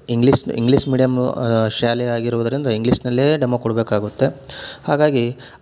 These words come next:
ಇಂಗ್ಲೀಷ್‌ನಲ್ಲಿ ಬರುವಂಥ ಕೆಲವೊಂದು ಮುಖ್ಯವಾದ ಸೆಂಟೆನ್ಸ್‌ಗಳ ಅರಿವು ನಮಗಿರಬೇಕಾಗುತ್ತೆ.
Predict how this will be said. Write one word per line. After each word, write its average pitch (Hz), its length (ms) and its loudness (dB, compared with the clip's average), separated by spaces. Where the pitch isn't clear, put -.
ಇಂಗ್ಲೀಷ್‌ನಲ್ಲಿ 143 520 2
ಬರುವಂಥ 139 440 0
ಕೆಲವೊಂದು 123 720 4
ಮುಖ್ಯವಾದ 131 680 2
ಸೆಂಟೆನ್ಸ್‌ಗಳ 123 760 0
ಅರಿವು 127 280 0
ನಮಗಿರಬೇಕಾಗುತ್ತೆ. 110 1000 -2